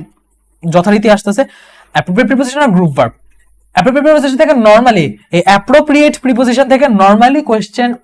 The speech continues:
একটাই আসে, যেবার প্রিপোজিশন থেকে আসেনি সেবার। এবারও দেখেন প্রিপোজিশন থেকে আসেনি, এখান থেকে আসছে, অ্যাপ্রোপ্রিয়েট থেকে আসছে। So শুধু প্রিপোজিশন থেকে আসলে অ্যাপ্রোপ্রিয়েট থেকে আসে না, শুধু অ্যাপ্রোপ্রিয়েট থেকে আসলে প্রিপোজিশন থেকে আসে না,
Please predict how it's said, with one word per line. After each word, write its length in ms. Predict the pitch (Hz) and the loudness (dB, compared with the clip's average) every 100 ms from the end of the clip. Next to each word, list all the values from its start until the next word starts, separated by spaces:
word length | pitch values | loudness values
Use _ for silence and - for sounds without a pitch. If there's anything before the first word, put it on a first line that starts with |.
| - | -6
একটাই 480 | 190 - - 262 285 | -6 -4 -2 2 2
আসে, 240 | - 196 240 - - - 160 | 2 -2 -6 -10 -20 -10 -4
যেবার 200 | 165 202 | 2 4
প্রিপোজিশন 400 | 202 208 214 214 | 2 0 -2 0
থেকে 160 | 208 208 | 0 2
আসেনি 260 | 180 196 214 | 0 -2 -6
সেবার। 320 | 175 165 220 - _ _ - | -2 0 -2 -4 _ _ -8
এবারও 280 | 185 185 220 | -2 2 4
দেখেন 220 | 220 220 | 2 0
প্রিপোজিশন 380 | 220 208 202 208 | 0 0 0 0
থেকে 140 | 208 | 2
আসেনি, 240 | 196 208 214 | 0 -2 -4
এখান 240 | 165 185 | -4 -4
থেকে 160 | 190 190 | -2 -2
আসছে, 260 | 170 - | -2 -4
অ্যাপ্রোপ্রিয়েট 520 | 196 160 165 151 175 185 | -4 -2 -4 -4 -6 -4
থেকে 160 | 180 | -2
আসছে। 300 | 170 - 240 240 _ _ _ - | -4 -4 -12 -12 _ _ _ -10
So 60 | 160 143 - _ _ - | -6 -6 -8 _ _ -6
শুধু 260 | 247 262 | 0 2
প্রিপোজিশন 440 | 320 320 294 277 294 | 2 2 0 0 0
থেকে 160 | 294 | 2
আসলে 200 | 294 302 | 2 2
অ্যাপ্রোপ্রিয়েট 400 | 277 277 262 262 | 0 0 -4 -2
থেকে 140 | 285 277 | 0 0
আসে 180 | 262 | -2
না, 100 | 311 | -4
শুধু 340 | 330 - 247 262 | -6 -4 -2 2
অ্যাপ্রোপ্রিয়েট 580 | 285 277 277 269 262 - | 0 -2 -6 -2 -2 -2
থেকে 160 | 269 | -4
আসলে 180 | 262 294 | -4 -4
প্রিপোজিশন 460 | 294 294 247 196 170 | -4 -2 -2 -2 -4
থেকে 120 | 147 | -2
আসে 200 | 135 117 | -4 -8
না, 120 | 120 | -16